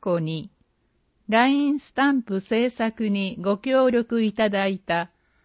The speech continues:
大阪親愛学院の先生方に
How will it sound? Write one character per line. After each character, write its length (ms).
大 120
阪 420
親 420
愛 200
学 340
院 340
の 200
先 340
生 340
方 340
に 240